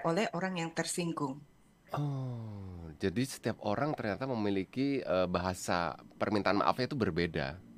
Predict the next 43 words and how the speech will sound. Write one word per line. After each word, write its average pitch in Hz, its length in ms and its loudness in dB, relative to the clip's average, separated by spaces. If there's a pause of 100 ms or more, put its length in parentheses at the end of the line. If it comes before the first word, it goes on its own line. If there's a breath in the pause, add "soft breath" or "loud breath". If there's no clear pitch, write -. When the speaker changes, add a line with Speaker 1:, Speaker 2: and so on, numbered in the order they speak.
Speaker 2:
gitu 69 320 -8
ya? - 0 -
Speaker 1:
Betul, 143 720 0
betul, 139 480 2
Speaker 2:
Dan 131 160 6
ternyata 101 400 4
Speaker 1:
betul. 147 80 6
Sama 208 160 8
seperti 254 400 6
bahasa 185 320 10
cinta, 185 640 4
eh, 160 480 6 (320)
Pak 110 320 4
Speaker 2:
Mm-mm, - 0 -
Speaker 1:
Timo. 160 400 4
Speaker 2:
mm-mm. 107 400 -4
Speaker 1:
Kadang 180 240 8
kan 277 160 12
orang 254 80 8
merasa, 180 320 4
"Ah, 277 160 8
udah 330 160 6
nih, 339 160 -4
udah 202 160 4
saya 220 160 2
beliin 214 240 0
hadiah, 247 400 0
kok - 240 0
kamu 294 240 -2
masih 254 240 -2
bera-, 214 320 0
merasa 202 320 -2
nggak 196 160 2
disayang?" 220 400 2
gitu 147 240 -6
ya. 160 160 8 (160)
Speaker 2:
Mm-mm, 101 400 -6
Speaker 1:
Nah, 147 160 0
kan 311 160 8
Speaker 2:
mm-mm. 381 80 6
Speaker 1:
udah 254 160 8
hadiah 285 320 8
loh, 247 240 8